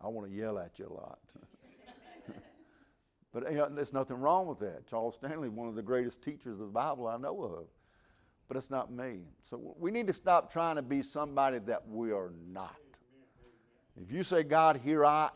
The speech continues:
here I am. Here I am. Use me." And God will do great things through you.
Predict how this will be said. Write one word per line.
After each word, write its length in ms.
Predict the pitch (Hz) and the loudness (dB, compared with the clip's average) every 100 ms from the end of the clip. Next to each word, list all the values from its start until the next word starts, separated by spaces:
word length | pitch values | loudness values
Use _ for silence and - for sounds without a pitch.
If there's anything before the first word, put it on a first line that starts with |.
| - | -2
here 300 | 185 185 - - | 2 2 2 -4
I 380 | 131 156 160 131 | -2 0 0 -2
am. 260 | 110 95 78 - _ _ _ _ _ _ _ _ _ _ | -8 -10 -12 -20 _ _ _ _ _ _ _ _ _ _
Here 280 | 170 190 | 4 6
I 260 | 175 175 170 | 6 4 2
am. 260 | 113 87 76 73 _ _ _ _ _ _ _ - - 95 | -2 -8 -12 -20 _ _ _ _ _ _ _ -20 -14 -4
Use 560 | 120 185 185 170 - - | 2 4 4 0 -6 -14
me." 800 | 127 107 107 135 151 113 76 73 71 _ _ _ _ _ _ _ _ _ _ _ _ _ | -12 -8 0 4 4 2 -6 -16 -20 _ _ _ _ _ _ _ _ _ _ _ _ _
And 140 | 82 80 | -14 -4
God 240 | 117 135 | 0 0
will 60 | 113 | -2
do 120 | 107 | -4
great 360 | 92 117 117 | -2 -4 -4
things 320 | 117 117 113 - | -8 -8 -8 -12
through 300 | - 104 85 | -10 -10 -10
you. 140 | 71 | -14